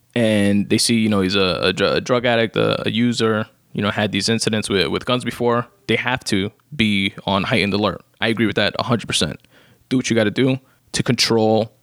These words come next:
the situation. After you have him on the ground, and not one, not two, three cops on his back and the neck,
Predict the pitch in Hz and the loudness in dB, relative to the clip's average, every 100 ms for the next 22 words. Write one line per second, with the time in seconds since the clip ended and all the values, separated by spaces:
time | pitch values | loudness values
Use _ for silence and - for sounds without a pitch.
0 | _ _ _ 117 113 98 90 82 - - | _ _ _ -2 0 2 0 -2 -4 -2
1 | - - 101 85 - - _ _ _ - | -2 0 0 0 -4 -8 _ _ _ -6
2 | 120 127 139 131 131 117 101 98 98 101 | -6 -4 -2 -2 -2 -2 -4 -2 -2 -2
3 | 113 - _ _ _ _ _ _ - 104 | -6 -12 _ _ _ _ _ _ -4 0
4 | 110 123 - 110 107 107 107 - 110 - | 2 2 0 0 2 0 -2 0 0 0
5 | - 95 104 - - - 113 120 123 - | 0 0 0 -4 -12 -4 0 0 0 0
6 | 117 131 - - - 87 113 117 - 120 | 0 0 -2 -6 -4 0 2 0 -2 -2
7 | 104 110 107 - - 104 104 95 107 - | -2 -2 -2 -2 -4 0 0 0 -2 -4